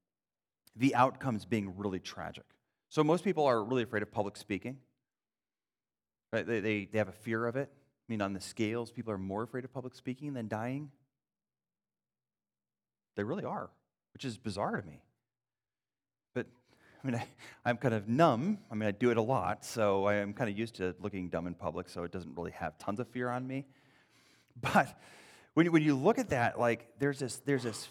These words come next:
fear that grips people. So, so I want you to imagine this young man is called, let's, let's say he's gonna talk to his high school football team about Jesus Christ because he's, he's got a Bible study and a whole bunch of people are coming from his football team and they don't know Jesus. And so he's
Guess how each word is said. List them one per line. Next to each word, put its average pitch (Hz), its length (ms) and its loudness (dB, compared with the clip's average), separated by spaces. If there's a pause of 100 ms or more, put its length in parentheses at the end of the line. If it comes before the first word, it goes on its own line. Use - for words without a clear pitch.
(240)
fear 233 340 2
that 107 240 0 (180)
grips 180 440 -2
people. 104 600 -8 (500)
So, - 260 2
so 170 140 2
I - 20 4
want 208 160 0
you - 60 -18
to 240 60 -6
imagine 147 440 0
this 107 160 -2
young 131 320 -2
man 85 320 -4 (760)
is 107 100 -10
called, 117 180 4
let's, 156 240 0
let's 143 140 2
say 135 100 0
he's 107 140 -2
gonna 113 200 -4
talk 123 280 -2
to 123 80 -2
his 98 160 -2
high 135 160 2
school 123 260 -2
football 101 300 -2
team 95 340 -4
about 90 320 -2
Jesus 90 320 -10
Christ 80 440 -8 (380)
because 95 400 0
he's, 95 280 -4
he's 98 160 -8
got 101 160 0
a - 20 -8
Bible 90 240 -2
study 82 380 -6
and 82 200 -6
a 76 60 -8
whole 107 160 -2
bunch 95 140 -8
of - 60 -16
people 90 180 -8
are 90 40 -8
coming 85 220 -10
from - 140 -14
his 80 100 -12
football 82 220 -8
team 87 140 -12
and 80 80 -10
they 82 40 -8
don't 82 120 -8
know 82 60 -14
Jesus. 78 460 -18 (420)
And 113 120 -4
so 98 80 -6
he's - 180 -10